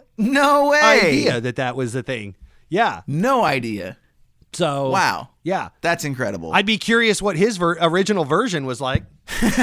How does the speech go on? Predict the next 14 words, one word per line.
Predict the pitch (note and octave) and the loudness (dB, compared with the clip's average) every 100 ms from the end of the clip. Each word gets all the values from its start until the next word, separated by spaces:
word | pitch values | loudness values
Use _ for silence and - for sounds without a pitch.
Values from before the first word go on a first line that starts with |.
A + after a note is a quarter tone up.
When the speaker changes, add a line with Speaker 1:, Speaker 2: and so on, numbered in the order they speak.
| - A#3 G#3 - | 0 0 0 0
Speaker 1:
Right. | F3 - F3+ - G3 - G3 - - - D#4+ D#4 B3 | -2 -2 -6 -6 -10 -10 -14 -14 -18 -14 -12 -12 -10
He's | D3 F3 | -4 -2
like, | G#3+ | 0
"So, | - A#3 A#3+ | 2 2 4
uh, | A#3+ A#3 A#3 | 4 4 2
so, | A3 A3+ A3+ | 0 0 -2
so | D#3+ - | -2 -2
the | G#3 A3 | -2 -2
kids | - C#4 G#3+ | -4 -2 -2
shrink, | - G#3+ A3+ A3+ A#3 - - - | -2 -2 -2 -2 -6 -12 -20 -12
and | - F#3+ G3 G3 F3+ | -4 0 0 0 -2
then | E3 G3 G3 F#3+ F3+ - - - | -2 0 0 0 -2 -6 -18 -8
they, | B2+ F3+ F#3 F3+ F3 F3 D3+ | -2 0 2 2 2 0 0
uh, | E3 D#3+ D#3 | 0 2 0